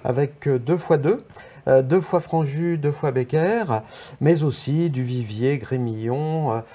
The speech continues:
euh, bref, des pointures, comme on dit, et on aura le plaisir de rencontrer des très grands scénaristes. On aura aussi le plaisir vaguement érotique de voir, euh, Suzy Delair, euh, dans un rôle de garce,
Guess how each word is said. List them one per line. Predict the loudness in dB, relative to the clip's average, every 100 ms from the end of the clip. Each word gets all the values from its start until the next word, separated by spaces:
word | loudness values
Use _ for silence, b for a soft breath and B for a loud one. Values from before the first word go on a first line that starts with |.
| B B B -6
euh, | -4
bref, | -2 0 0 0 -6
des | -2 -2
pointures, | 0 -2 0 0 0 0
comme | -2 -4
on | -4
dit, | -4 -6 -6 B B
et | -4
on | 0
aura | 2
le | 0
plaisir | -2 -6 -2 -2 0
de | -2
rencontrer | 0 -2 -4 -8 -6 -2 0 -2 B -8
des | -6
très | -2 -2
grands | -2 -4
scénaristes. | -4 -4 -4 -4 -6 -4
On | -2
aura | 0 0
aussi | -2 -4 -2
le | -2
plaisir | -2 -6 -2 -4 B B
vaguement | 0 0 2 0
érotique | 0 0 -2 -4 -8 -10 -18 B B B
de | -2
voir, | 0 0 0 0 0
euh, | 0 -2
Suzy | -4 -8 -6 -2
Delair, | 0 0 0 -2 -4 -4 -2 -4 B B -6
euh, | -2 0
dans | -2 -4 -4
un |
rôle | -4 -4
de | -4 -2
garce, | 0 0 -2 -8 -10